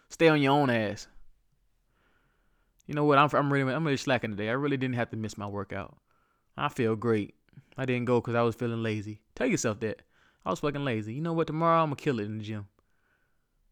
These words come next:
Tomorrow I'm gonna prep my own meals. Tomorrow I'm not gonna, I'm not gonna succumb to the lazy spirit. Tomorrow I'm gonna actually get up and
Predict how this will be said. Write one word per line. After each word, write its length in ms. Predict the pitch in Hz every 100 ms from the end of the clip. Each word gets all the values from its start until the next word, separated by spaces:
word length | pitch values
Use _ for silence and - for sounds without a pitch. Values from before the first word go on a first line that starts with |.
| _ _
Tomorrow 280 | - 170 170
I'm 40 |
gonna 80 | 156
prep 180 | - 160
my 120 | 135
own 200 | 135 127
meals. 360 | 123 117 113 107
Tomorrow 340 | 139 147 143
I'm 60 | 143
not 120 | 135
gonna, 300 | 131 117 110 _ -
I'm 80 | 135
not 100 | 139
gonna 160 | 139 117
succumb 600 | 131 - 160 139 117 110 _ _ _ _ _ _
to 100 | -
the 80 | 127
lazy 380 | 120 135 127 117
spirit. 460 | - 131 110 95 - _ 151 143 - - - - - - _ _ _ _ _ _ _ _ _ _ - _ _ _ -
Tomorrow 200 | 151 151
I'm 60 |
gonna 120 | 139
actually 180 | 147 135
get 200 | 117 143
up 220 | 139 123
and 200 | - 107